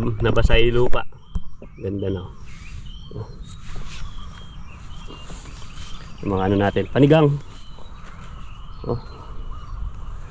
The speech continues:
Umaano, no? Kumakapul na ng konti yung ano. <coughs> Yan, masabi nga nila, yung ulan na yon, kapag ganun mo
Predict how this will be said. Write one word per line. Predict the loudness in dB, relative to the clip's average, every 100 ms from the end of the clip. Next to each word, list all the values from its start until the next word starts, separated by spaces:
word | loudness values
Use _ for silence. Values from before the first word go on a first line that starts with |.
| -12 -10 -10 -10 -12 -8 4
Umaano, | 6 6 6
no? | 6 4 0 -6
Kumakapul | 2 4 4 2 4 4
na | 4
ng | 4
konti | 2 4 4
yung | 4
ano. | 0 -6 -12 -14 -12 -10 -10 -10 -12 -12 -12 -8 -4 -2 -4 -8 -8 -8 -4 -2 -2 0 2 4 2 6 8
<coughs> | 8 4 -10 -14 -14 -14 -12 -10 -10 -10 -10 0 2 2 0 -4 -6 -6 -6 -4 2
Yan, | 6 6
masabi | 6 6 4 4 4 6
nga | 6
nila, | 8 6 4 0 -10 4 8
yung | 10
ulan | 12 12 10
na | 10
yon, | 8 6 -2 -14 -16 -14 -14 -14 -12 0
kapag | 2 4 4
ganun | 6 10 8 8
mo | 6 8 6